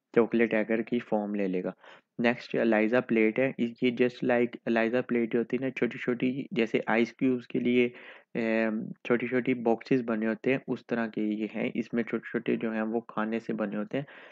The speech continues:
तो एलिजा जो है वो पीसीआर के लिए भी यूज़ होती है और, अम, अ, खुद से एलिजा टेक्निक के लिए भी यूज़ होती है ये वाली प्लेट। So ये दोनों में हम लिख सकते हैं। इसके ऊपर, अ, एलिजा टेक्निक के ऊपर क्वेश्चन आ सकता है, इसका प्रिंसिपल बताएं।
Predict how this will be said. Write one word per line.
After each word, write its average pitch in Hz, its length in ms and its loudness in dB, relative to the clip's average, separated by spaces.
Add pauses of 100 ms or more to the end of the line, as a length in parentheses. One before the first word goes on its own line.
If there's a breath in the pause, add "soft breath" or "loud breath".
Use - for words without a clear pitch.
(220 loud breath)
तो 117 320 2
एलिजा 120 460 4
जो 131 160 2
है 117 160 -4
वो 117 220 -2
पीसीआर 123 480 2
के 127 120 -4
लिए 127 120 2
भी 127 100 0
यूज़ 120 260 2
होती 113 260 0
है 117 180 0
और, 117 220 0 (460 loud breath)
अम, 110 540 0 (420)
अ, 104 260 0 (100)
खुद 123 180 0
से 120 140 2
एलिजा 113 520 2
टेक्निक 113 380 0
के 113 100 0
लिए 110 120 4
भी 110 120 2
यूज़ 104 220 0
होती 107 260 0
है 110 60 -2
ये 113 80 6
वाली 107 220 4
प्लेट। 101 300 -2 (440 loud breath)
So 120 100 4
ये 123 320 6 (300)
दोनों 120 340 2
में 127 120 -2
हम 110 200 -2
लिख 107 180 0
सकते - 300 -6
हैं। 101 100 -6 (320 loud breath)
इसके 123 220 2
ऊपर, 123 260 4
अ, 113 540 -2
एलिजा 110 360 0
टेक्निक 113 440 -2
के 120 100 2
ऊपर 120 220 0
क्वेश्चन 117 320 -4
आ 113 80 -2
सकता 117 300 -6
है, - 20 0
इसका 117 180 -2
प्रिंसिपल 113 520 -2
बताएं। 113 340 -2